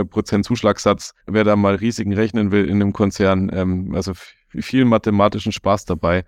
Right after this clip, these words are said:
Da k-, kriegt man schnell einen Business Case raus, ähm, wo es dann Sinn macht, Menschen wie Michael zu beschäftigen, die einem dabei helfen, die Risiken entsprechend klein zu halten. Und, äh, das ist, glaub ich, so für mich die, also diese, diese Schnittstelle, man muss da eine Idee haben, wie man mit dieser Schnittstelle umgeht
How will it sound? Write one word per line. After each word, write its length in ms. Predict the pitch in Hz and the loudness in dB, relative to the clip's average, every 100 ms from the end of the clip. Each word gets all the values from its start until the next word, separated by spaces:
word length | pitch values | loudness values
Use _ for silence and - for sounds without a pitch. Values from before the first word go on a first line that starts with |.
| - | -4
Da 100 | 95 | -4
k-, 300 | - 127 113 - | -2 -6 -6 -4
kriegt 220 | 123 - | -2 0
man 140 | 107 | -2
schnell 200 | - 107 | 0 0
einen 180 | 110 98 | 2 2
Business 340 | 110 113 101 | -2 -2 -6
Case 500 | - 98 101 92 - | 0 0 0 -4 -4
raus, 360 | 95 95 101 - | 0 2 0 -2
ähm, 240 | 98 98 | -4 -2
wo 60 | 92 | -2
es 100 | 95 | -2
dann 180 | 95 90 | -2 0
Sinn 160 | 110 | 0
macht, 280 | 101 92 - - | 0 -2 -8 -6
Menschen 300 | 135 135 107 | -4 -2 0
wie 100 | 98 | 0
Michael 320 | 104 107 95 | 0 0 0
zu 120 | 87 | -2
beschäftigen, 520 | 87 - 92 - 90 90 | -6 -4 -4 -2 -2 -2
die 160 | 85 | 0
einem 120 | 82 | 0
dabei 260 | 85 82 85 | 0 -2 -2
helfen, 380 | 92 92 95 87 - | -2 -2 -2 -4 -6
die 100 | 92 | -2
Risiken 380 | 95 95 101 98 | 0 2 2 0
entsprechend 420 | 87 - 95 90 | -4 -4 -4 -2
klein 220 | 107 110 | 0 0
zu 160 | - 104 | 0 0
halten. 260 | 98 95 - _ | 0 -2 -10 _
Und, 440 | - 104 101 95 - | 0 2 4 0 -2
äh, 200 | 95 92 | -2 0
das 220 | 104 - | 0 -2
ist, 220 | 107 - | -10 -4
glaub 180 | 104 95 | 0 0
ich, 80 | 92 | -2
so 100 | 101 | -6
für 160 | - | -2
mich 220 | 104 107 - | 0 -2 -4
die, 380 | 98 98 95 - _ _ _ _ - | -4 -2 -2 -6 _ _ _ _ -8
also 160 | 95 92 | -6 -4
diese, 200 | 104 80 | -6 -4
diese 280 | 113 104 | -4 -2
Schnittstelle, 500 | 101 131 - - 107 | 0 0 0 0 2
man 140 | 104 107 | 2 2
muss 180 | 131 - | 0 2
da 80 | |
eine 140 | 113 110 | 2 2
Idee 340 | 98 113 117 | 0 0 2
haben, 220 | 104 101 | 2 0
wie 80 | 101 | 0
man 120 | 101 | 0
mit 140 | 98 90 | 0 -4
dieser 180 | 92 92 | -4 -4
Schnittstelle 480 | 101 - - 85 | -4 -6 -4 -4
umgeht 380 | 76 87 87 85 | -2 -2 -4 -4